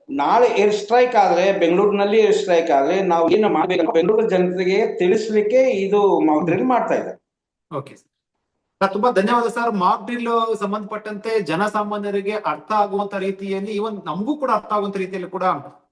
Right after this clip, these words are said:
Speaker 2: ತುಂಬಾ ಸಮಗ್ರವಾಗಿ ಹೇಳಿದ್ರಿ. ಒಂದು ಹೇಳಿರುವಂತದ್ದು ಮಾಕ್ ಡ್ರಿಲ್ ಯುದ್ಧದ, ಆ, ಭಾಗದ ಮುನ್ಸೂಚನೆಯ ಅಥವಾ ಅದಕ್ಕೆ ಪೂರಕವಾಗಿ ಅನ್ನುವಂಥದ್ದು ಕೂಡ ಒಂದಷ್ಟು, ಆ, ಮ-, ಮಾಹಿತಿಗಳನ್ನ ಹಂಚಿಕೊಂಡ್ರಿ ಸರ್.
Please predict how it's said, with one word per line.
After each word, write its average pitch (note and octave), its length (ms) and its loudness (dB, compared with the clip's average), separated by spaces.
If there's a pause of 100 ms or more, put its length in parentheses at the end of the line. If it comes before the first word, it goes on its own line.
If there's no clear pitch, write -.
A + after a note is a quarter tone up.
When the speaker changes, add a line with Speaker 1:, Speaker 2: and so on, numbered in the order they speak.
(120)
Speaker 2:
ತುಂಬಾ A#3 160 -6
ಸಮಗ್ರವಾಗಿ G3 520 -6
ಹೇಳಿದ್ರಿ. F#3 320 -6 (100)
ಒಂದು C4 480 -4 (320)
ಹೇಳಿರುವಂತದ್ದು G#3+ 600 -4
ಮಾಕ್ G3+ 400 -2
ಡ್ರಿಲ್ C4 580 -6
ಯುದ್ಧದ, G#3+ 640 -6
ಆ, B3+ 320 0 (760)
ಭಾಗದ G3+ 360 -4
ಮುನ್ಸೂಚನೆಯ A3+ 920 -8
ಅಥವಾ A3+ 420 -2
ಅದಕ್ಕೆ A3+ 320 -14
ಪೂರಕವಾಗಿ A3 560 -4
ಅನ್ನುವಂಥದ್ದು A3+ 480 -6
ಕೂಡ C4 140 -4
ಒಂದಷ್ಟು, A3+ 840 -2 (160)
ಆ, A3 300 -2
ಮ-, G3+ 280 -10
ಮಾಹಿತಿಗಳನ್ನ A3 360 -6
ಹಂಚಿಕೊಂಡ್ರಿ G3+ 840 -2
ಸರ್. G#3+ 480 -2